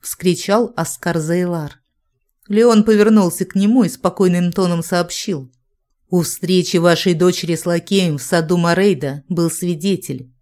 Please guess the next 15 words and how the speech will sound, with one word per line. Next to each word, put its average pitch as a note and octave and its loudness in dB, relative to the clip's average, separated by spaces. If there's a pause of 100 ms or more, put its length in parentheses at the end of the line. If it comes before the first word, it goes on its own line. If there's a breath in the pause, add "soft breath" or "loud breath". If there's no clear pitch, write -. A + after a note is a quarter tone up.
(100)
который E3 2
уверенно E3 2
опознал E3 2
вашу C#3+ -6
дочь». C#3 -10 (720)
Уточнять, E3 -2
что D#3 -6
свидетелем D#3+ -4
была D#3+ -2
кошка, A#3+ -6
Леон, G#3+ 2
само G3+ 0
собой, G3 0
не F#3 -2
стал. C3+ -10